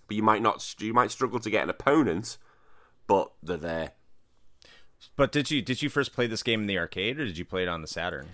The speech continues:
Speaker 1: Um, I think I, I must have played this game for the first time as a kid and in an, an arcade. I would have, hundred percent. I knew this game existed, so it would have been in an arcade.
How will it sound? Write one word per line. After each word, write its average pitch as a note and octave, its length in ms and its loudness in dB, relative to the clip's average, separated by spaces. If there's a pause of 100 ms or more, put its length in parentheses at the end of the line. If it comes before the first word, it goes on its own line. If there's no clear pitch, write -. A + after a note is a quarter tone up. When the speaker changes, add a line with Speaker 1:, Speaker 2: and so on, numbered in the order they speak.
(960)
Speaker 1:
Um, E3+ 600 10
I D#3+ 240 6
think E3+ 280 2
I, B2 140 10 (100)
I A#2+ 100 10
must C3 280 8
have C#3 120 2
played A#2+ 300 8
this A2 160 2
game G#2 280 4
for G#2 100 -10
the F#2+ 80 -6
first G#2 320 2
time G#2 80 0
as F2+ 80 -4
a E2+ 60 -8
kid A2+ 540 2
and G2 180 0
in F#2+ 160 -4
an, F2+ 240 0
an F#2 120 -4
arcade. E2+ 440 2
I - 20 4
would C3 200 8
have, D#2+ 300 2
hundred E3 240 0
percent. A#2 300 0
I F2+ 160 0
knew C3 220 2
this B2 160 -2
game G2 180 0
existed, F2+ 380 -4
so G2 60 0
it F#2 80 -2
would A2 120 2
have G#2+ 80 0
been F#2+ 160 0
in F#2 80 0
an E2+ 120 0
arcade. D2+ 460 -2